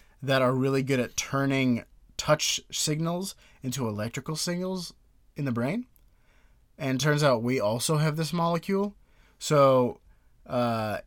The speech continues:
if we can learn to better understand what this mon-, molecule does, then it could potentially lead to better treatments for pain in humans, according to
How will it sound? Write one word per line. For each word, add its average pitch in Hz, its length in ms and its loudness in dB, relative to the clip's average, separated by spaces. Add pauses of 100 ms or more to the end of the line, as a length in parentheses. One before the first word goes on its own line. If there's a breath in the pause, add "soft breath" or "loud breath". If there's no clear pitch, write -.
if 143 240 -8
we 151 220 2
can 135 220 0
learn 135 180 0
to 131 120 -2
better 127 340 2
understand 120 600 0
what 117 140 -2
this 107 180 -6
mon-, 107 340 -4
molecule 131 600 -2 (180)
does, 180 640 4 (360 soft breath)
then 135 140 2
it 139 120 0
could 143 240 -2
potentially 135 480 -4
lead 120 220 -2
to 131 80 -4
better 120 260 -2
treatments 104 480 -8
for 127 160 -10
pain 180 360 -4
in 185 160 -6
humans, 190 520 -4 (920)
according 117 360 -2
to 110 400 -4